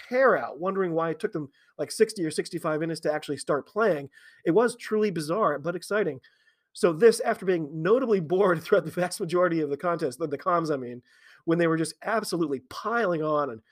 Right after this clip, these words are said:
just pouring dirt on Claremont's grave, if they had actually managed to come all the way back and either tie or win this one, I think the entire broadcast booth might have just had heart attacks, or maybe just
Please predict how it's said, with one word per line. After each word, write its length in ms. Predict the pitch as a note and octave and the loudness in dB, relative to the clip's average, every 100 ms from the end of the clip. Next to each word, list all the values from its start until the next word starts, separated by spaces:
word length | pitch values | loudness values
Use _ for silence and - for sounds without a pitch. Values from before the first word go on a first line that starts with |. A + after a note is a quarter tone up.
| _ | _
just 200 | - - | -14 -14
pouring 360 | - G#3 G3 E3 | -2 2 4 2
dirt 220 | D#3+ E3 | 0 0
on 100 | C#3+ | 0
Claremont's 380 | C#3 E3 D#3 C#3 | -2 -4 -2 -6
grave, 420 | - D#3+ D3+ C3+ - _ _ _ - | -4 0 2 2 -2 _ _ _ -8
if 140 | E3 | 0
they 100 | F#3+ | 2
had 100 | A3+ | 4
actually 340 | - G3+ - A3 | 4 2 -2 0
managed 240 | G#3 F#3+ | 0 -2
to 60 | F3+ | -4
come 200 | G3 - | -6 -4
all 200 | C#3+ E3 | -2 0
the 60 | F3+ | 0
way 120 | F3 | 0
back 240 | E3+ F3+ | 0 -2
and 220 | D3+ C#3 C3+ _ - G3 - | -4 -8 -14 _ -8 -8 -4
either 280 | D#3 D3 B2+ | 0 2 0
tie 320 | - D3+ E3+ | -2 0 2
or 100 | E3+ | 2
win 140 | D3 | 2
this 140 | F3 - | -2 -2
one, 180 | F3 F3 - - - | -2 -2 -10 -20 -12
I 80 | D3+ | -6
think 160 | C#4+ | -6
the 100 | C4 | -4
entire 320 | B3+ - G#3+ | -4 -2 -2
broadcast 480 | G#3 G#3 G#3 F3+ D#3+ | 0 0 -2 -4 -4
booth 200 | E3 D#3 - | -2 -2 -2
might 140 | E3+ | -4
have 100 | E3 | -2
just 220 | C#3+ D#3+ _ _ _ - | -4 -6 _ _ _ 0
had 100 | E3+ | 0
heart 180 | E3 F3 | 4 2
attacks, 380 | F#3 G3 G#3+ F3 | 2 -2 -2 -4
or 40 | |
maybe 320 | F3 F#3 F3+ - | -2 0 -2 -6
just 160 | - E3 | -6 -6